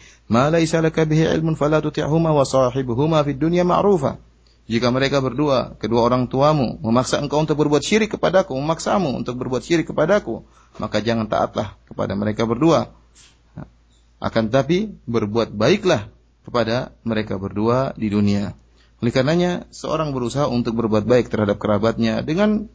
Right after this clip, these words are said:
cara-cara yang baik, seperti memberi had-, hadiah kepada mereka, atau menziarahi mereka, atau bersikap lembut dengan bersikap lembut kepada mereka, meskipun mereka berbuat, eh, buruk kepada kita. Oleh karenanya, mudah-mudahan,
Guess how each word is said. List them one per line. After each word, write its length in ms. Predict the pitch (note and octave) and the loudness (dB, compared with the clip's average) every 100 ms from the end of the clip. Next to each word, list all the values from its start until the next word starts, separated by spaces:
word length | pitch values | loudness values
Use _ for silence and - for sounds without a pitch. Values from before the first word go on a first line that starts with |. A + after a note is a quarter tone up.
| _ _ | _ _
cara-cara 560 | - F3 E3 F3 F#3 | -4 -4 -2 0 0
yang 320 | D#3 D3 C#3+ D3 | 0 0 2 2
baik, 160 | D3 | 2
seperti 400 | - - - A#2+ | 0 -8 -6 -2
memberi 240 | A#2 A2+ G#2+ | -2 -2 -2
had-, 160 | G#2 | -4
hadiah 560 | - G#2+ G#2 G#2+ B2+ A2 | -6 -4 -2 0 2 0
kepada 320 | - A2 G#2+ | -2 -4 -2
mereka, 560 | A2 A#2 - A2+ A#2 - _ _ _ _ | -2 -2 -4 -6 -8 -14 _ _ _ _
atau 560 | - A#2 B2 A#2+ A#2 - | -6 -2 0 0 -2 -4
menziarahi 720 | B2+ A#2 G#2 A2 A2+ A2 A2+ | 0 0 2 0 0 0 0
mereka, 640 | A2+ A#2 A2 A2+ A2+ - - _ _ | 0 0 0 0 0 -2 -8 _ _
atau 320 | A#2+ A#2+ B2 | -4 -2 -2
bersikap 400 | A#2 A2+ - A2+ A#2 | -2 -4 -8 -8 -4
lembut 320 | A#2 B2 B2 | -2 -2 -4
dengan 240 | A#2 A#2 | -4 -2
bersikap 320 | A#2 A2 - - | -2 -4 -10 -8
lembut 320 | A#2 A#2+ B2 | -4 -2 -4
kepada 320 | - A2 A2+ A2+ | -6 -4 0 2
mereka, 400 | A2+ B2 - E3+ | 2 2 2 0
meskipun 320 | F#3 - B3 | 0 0 2
mereka 320 | G#3 A3 A3 | 2 0 -4
berbuat, 400 | E3 C#3+ D3+ D#3 - _ _ _ | -4 -4 -2 -4 -8 _ _ _
eh, 80 | - | -4
buruk 400 | A#2 D#3 D3 - | 2 2 0 -4
kepada 160 | - F#2+ | -6 -6
kita. 400 | F#2 - D#2+ - _ _ _ - | -8 -8 -10 -14 _ _ _ -4
Oleh 160 | A#2+ | -2
karenanya, 480 | A#2+ B2 D#3+ D3+ D#3 - - | 2 2 2 0 -6 -12 -6
mudah-mudahan, 800 | A#2+ A#2+ A#2+ B2+ D3 C#3 B2+ | -2 2 2 2 0 0 -4